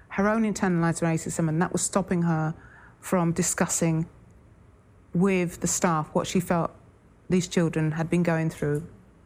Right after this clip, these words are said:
because it's a bit non-confidential when you're working in schools. But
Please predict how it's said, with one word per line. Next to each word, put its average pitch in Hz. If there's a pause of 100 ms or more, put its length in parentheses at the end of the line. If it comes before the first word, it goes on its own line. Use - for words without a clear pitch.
(260)
because 175
it's -
a 180
bit - (280)
non-confidential 180
when 160
you're 156
working 156
in 151
schools. 156 (920)
But 175